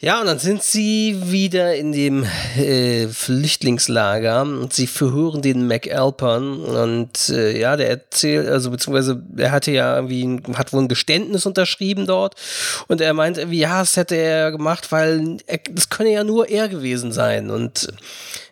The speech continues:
ja, Mulder und Scully wollen dann irgendwie mit dem Bouvet sprechen. Der Colonel sagt aber, das sei nicht möglich.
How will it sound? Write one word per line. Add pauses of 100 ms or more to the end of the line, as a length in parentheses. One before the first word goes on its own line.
ja,
Mulder
und
Scully (180)
wollen
dann
irgendwie
mit
dem
Bouvet
sprechen.
Der
Colonel
sagt
aber,
das
sei
nicht
möglich.